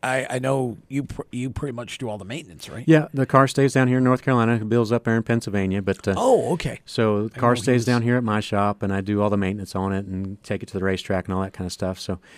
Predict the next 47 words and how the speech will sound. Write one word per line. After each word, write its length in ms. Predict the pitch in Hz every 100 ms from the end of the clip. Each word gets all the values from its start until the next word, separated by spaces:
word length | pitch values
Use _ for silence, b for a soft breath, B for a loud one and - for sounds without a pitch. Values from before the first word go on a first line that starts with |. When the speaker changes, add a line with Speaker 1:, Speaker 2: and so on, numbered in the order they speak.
| B
Speaker 2:
there's 160 | 170 165
still 160 | - 127
a 60 |
lot 200 | 107 104
on, 160 | 101 101
on 160 | 98 98
our 220 | 95 98
end 180 | 95 95
that 60 |
we 140 | 92 95
do, 280 | 92 92 95
and, 220 | 92 95
and 420 | 95 90 85 92
my 140 | 107 101
sponsors 460 | - 98 98 104
help 200 | - 101
get 140 | - 92
it 80 | -
to 80 |
the 80 | 101
racetrack 480 | 92 92 - 90 87
and 80 | 90
stuff 260 | - 90
like 160 | - 92
that. 220 | - 87
So, 180 | - 95 - B B B
you 60 | 104
know, 60 | 98
Startown 460 | - 90 - 95
Carpet 440 | - 92 - 95 90
and, 240 | 92 85 b b b 95
and, 200 | 90 87
uh, 60 | 90
Swanee's 360 | - 101 92
Auto 160 | 92 92
Sales, 380 | - 92 92 90
all 100 | 92
those 180 | 92
companies 380 | - 92 - 90
that 80 | 95
have 100 | 87
come 200 | - 90
on 140 | 90 90
board 180 | 92
to 60 | 82
help 260 | 98 90 90
us, 240 | 87 -